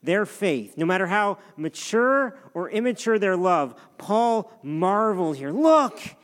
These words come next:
there, there's evidence of new life in you. It's growing. M-, it's miraculous. Praise the Lord." Remember, even the weakest faith in Christ gets the same strong Savior.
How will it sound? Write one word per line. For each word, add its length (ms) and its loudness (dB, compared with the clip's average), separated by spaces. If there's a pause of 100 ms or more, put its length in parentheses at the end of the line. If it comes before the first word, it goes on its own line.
(300)
there, 220 2
there's 240 -2
evidence 580 2
of 140 -6
new 260 4
life 400 2
in 160 0
you. 480 4 (760)
It's 200 -2
growing. 840 2 (280)
M-, 80 -10
it's 220 -8
miraculous. 720 0
Praise 340 0
the 100 0
Lord." 540 4 (1900)
Remember, 520 -4 (840)
even 540 -4 (260)
the 100 -4
weakest 760 -2
faith 460 -2
in 180 -10
Christ 600 -10
gets 160 -16
the 100 -16
same 500 -10
strong 540 -10
Savior. 580 -10